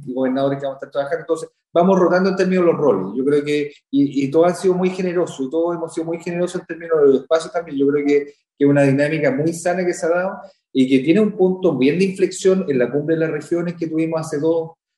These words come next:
eh, semanas atrás aproximadamente, donde sentamos y nos sentamos todos los equipos a hacer un diagnóstico de nuestra instalación y las perspectivas de crecimiento, y donde además sentamos a los candidatos presidenciales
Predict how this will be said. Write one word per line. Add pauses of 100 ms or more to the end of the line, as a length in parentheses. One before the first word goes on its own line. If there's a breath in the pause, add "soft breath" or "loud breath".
(140)
eh,
semanas
atrás
aproximadamente, (280)
donde
sentamos
y
nos
sentamos
todos
los
equipos (320)
a
hacer
un
diagnóstico
de
nuestra
instalación
y
las
perspectivas
de
crecimiento, (260)
y
donde
además
sentamos
a
los
candidatos
presidenciales